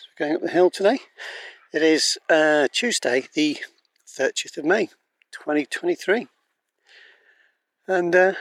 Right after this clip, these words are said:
another beautiful spring day. We've had such a run of amazing weather recently, and, uh, I cannot see a single cloud. I can just see a, a big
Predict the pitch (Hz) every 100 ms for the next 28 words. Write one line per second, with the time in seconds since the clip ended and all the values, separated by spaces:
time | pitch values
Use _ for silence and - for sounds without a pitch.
0 | - - - _ - 196 190 165 202 196
1 | - - - 220 175 156 107 98 135 -
2 | - 139 117 - 147 147 - - _ _
3 | _ _ _ _ _ _ _ - 147 147
4 | 127 139 127 - - _ _ 135 123 120
5 | 123 - 147 135 127 127 127 - _ -
6 | - _ _ _ _ _ _ _ - 233
7 | 208 - - - 165 175 294 - - 160
8 | 147 - 131 127 - - 139 139 - -
9 | 147 135 - _ _ _ _ _ _ _
10 | _ _ _ _ 135 156